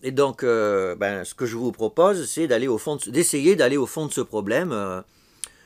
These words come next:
euh, pendant, euh, trois quarts d'heure ou quelque chose comme ça. Euh, et puis, si, si vous me dites que je vous rase, vous, m-, vous levez la main et vous, vous pouvez bien sûr me poser des questions et, euh, et me dire que je raconte n'importe quoi.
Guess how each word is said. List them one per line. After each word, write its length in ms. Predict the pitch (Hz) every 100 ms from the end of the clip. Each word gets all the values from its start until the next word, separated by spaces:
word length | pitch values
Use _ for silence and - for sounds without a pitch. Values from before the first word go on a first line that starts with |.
| _ _ _ 123
euh, 580 | 113 107 101 92 90 85
pendant, 500 | - 92 110 135 131
euh, 240 | 107 92 90
trois 180 | - 98
quarts 180 | 82
d'heure 200 | 87 120
ou 80 | 113
quelque 180 | - 92
chose 200 | - 87
comme 180 | - 87
ça. 340 | - 113 131
Euh, 300 | 101 87 85
et 80 | 87
puis, 140 | -
si, 220 | 92 - 90
si 140 | 110
vous 120 | 104
me 80 | 107
dites 220 | 107 117
que 100 | -
je 120 | 92 95
vous 160 | 85
rase, 260 | 95 117 104
vous, 220 | 87 92
m-, 80 | 90 _
vous 160 | 113 120
levez 260 | 131 117 117
la 140 | 104
main 280 | 110 139 135
et 140 | 95
vous, 160 | 90 107 - -
vous 80 | 127
pouvez 220 | 135 139
bien 140 | 131
sûr 200 | 139 160
me 60 | 143
poser 280 | 117 110 110
des 80 | 101
questions 540 | 101 - 139 139 131
et, 180 | 98 92
euh, 180 | 85 85 - - - - _ -
et 80 | 107
me 140 | 92 90
dire 180 | 120
que 80 | -
je 80 | 90
raconte 300 | 87 107 110
n'importe 420 | 95 87 87 -
quoi. 280 | - 131